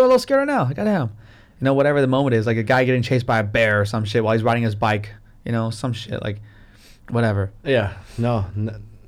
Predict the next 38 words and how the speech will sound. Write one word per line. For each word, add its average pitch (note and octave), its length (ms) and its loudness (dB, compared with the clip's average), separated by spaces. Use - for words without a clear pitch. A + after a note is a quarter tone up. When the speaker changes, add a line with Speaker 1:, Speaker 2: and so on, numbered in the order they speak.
Speaker 2:
that's A2+ 200 -10
just A2 160 -14
crazy G2+ 260 -8
to - 140 -12
me. G#2 180 -8
Speaker 1:
This C#3+ 160 -4
has F#3+ 80 -4
been A#2 180 0
an G#2+ 60 -2
hour, C3 140 -2
fifty-five - 400 -8
minutes, D#3+ 280 -8
dude. A2+ 280 -2
Speaker 2:
Yeah, G#2+ 240 2
let's A2 160 0
end C3 200 2
it. G#2+ 120 0
Speaker 1:
Let's A2+ 100 -6
do E3+ 140 0
it. - 120 -6
Let C3+ 120 0
me, D#3+ 100 2
uh, C#3+ 240 4
well, C3 140 2
we C3+ 60 2
got C#3+ 100 2
to C#3 60 2
have C#3 100 2
burps. D3 380 -2
Speaker 2:
Whose B2+ 180 0
birthday B2+ 320 2
is G#3+ 140 4
it? A2+ 240 -2
Speaker 1:
Ooh, C#3 140 -2
we B2+ 60 0
got C#3+ 100 2
a - 20 -6
few. E3 300 -2